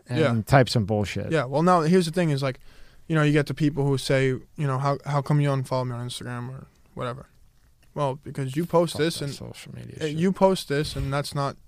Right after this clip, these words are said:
Speaker 2: I don't "Listen, you, you can do what you wanna do. I just don't wanna see it on my page," and that's simple as that. There's no problem. I don't have a problem
Speaker 1: Why
Speaker 2: with
Speaker 1: do you
Speaker 2: it.
Speaker 1: even reply?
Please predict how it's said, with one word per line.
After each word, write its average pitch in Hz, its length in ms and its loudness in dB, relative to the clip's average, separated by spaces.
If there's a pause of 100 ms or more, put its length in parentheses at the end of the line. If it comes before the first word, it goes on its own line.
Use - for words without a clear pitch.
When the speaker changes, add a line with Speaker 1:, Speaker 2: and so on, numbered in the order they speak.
Speaker 2:
I 147 80 -2
don't 143 180 -2 (200)
"Listen, 143 360 -2
you, 151 240 -2
you 147 140 -4
can 147 140 -4
do 139 120 -2
what 104 100 -4
you 131 80 -6
wanna 131 140 -6
do. 151 340 -4
I 135 100 -10
just 147 140 -14
don't 135 120 -6
wanna 127 140 -6
see - 140 -10
it - 40 -6
on 127 60 -6
my 135 60 -10
page," 135 280 -8
and 135 100 -10
that's 131 160 -12
simple 131 300 -10
as 131 100 -8
that. 151 240 0
There's - 180 -12
no 131 280 -6 (140)
problem. 123 300 -4
I - 40 -4
don't 131 80 -6
have 123 100 -6
a - 20 -8
problem 120 260 -6
Speaker 1:
Why 123 100 4
Speaker 2:
with 170 80 6
Speaker 1:
do 196 60 4
you 160 60 6
Speaker 2:
it. 135 40 6
Speaker 1:
even 135 160 6
reply? 104 560 -2